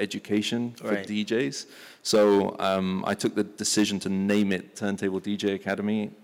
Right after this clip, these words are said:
Speaker 1: because the turntable is the foundation of D J ing. But for me, you know, uh, we're obviously gonna teach all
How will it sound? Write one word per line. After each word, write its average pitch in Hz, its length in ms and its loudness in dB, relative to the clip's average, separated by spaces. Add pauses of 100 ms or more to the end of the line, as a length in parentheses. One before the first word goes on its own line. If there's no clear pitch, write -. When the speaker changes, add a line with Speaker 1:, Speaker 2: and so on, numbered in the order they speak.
(100)
Speaker 1:
because 98 380 -2
the 95 80 -10
turntable 104 480 -2
is - 80 -10
the 98 60 -16
foundation 98 680 -8
of 87 140 -10
D 104 160 0
J 95 240 -2
ing. 95 120 -4 (440)
But 107 180 0
for 104 140 -2
me, 107 320 4
you 101 180 0
know, 95 320 0
uh, 92 220 -2
we're 98 160 4
obviously 98 300 0
gonna 92 180 0
teach 95 420 -8
all 107 380 6